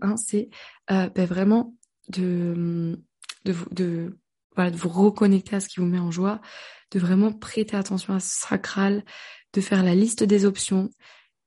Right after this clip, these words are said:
et, euh, de, de vraiment, en fait, prendre conscience que vous avez ce, ce mouvement du corps et que vous avancez par step, ok ? Que pour vous,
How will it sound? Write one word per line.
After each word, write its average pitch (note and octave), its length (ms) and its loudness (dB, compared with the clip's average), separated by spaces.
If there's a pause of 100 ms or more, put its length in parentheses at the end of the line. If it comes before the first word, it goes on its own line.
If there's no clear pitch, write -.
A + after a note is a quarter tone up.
(160)
et, G#3+ 240 2 (140)
euh, F3 580 -2 (400)
de, F#3 160 -2
de - 160 -2
vraiment, F#3 580 2
en G#3 60 0
fait, G3 380 -6 (180)
prendre G3+ 300 -4
conscience F#3+ 480 -6
que G#3 100 -10
vous F3+ 180 -4
avez F#3+ 220 0
ce, F3 380 -4 (420)
ce - 160 -2
mouvement G3+ 320 6
du F#3 120 2
corps G#3+ 180 0
et G3 60 0
que G3+ 100 -4
vous F3+ 160 0
avancez F3+ 360 0
par F3 220 -6
step, - 520 -8
ok ? G3 200 -8 (920)
Que A#3 100 2
pour G#3 220 -2
vous, A#3+ 260 -2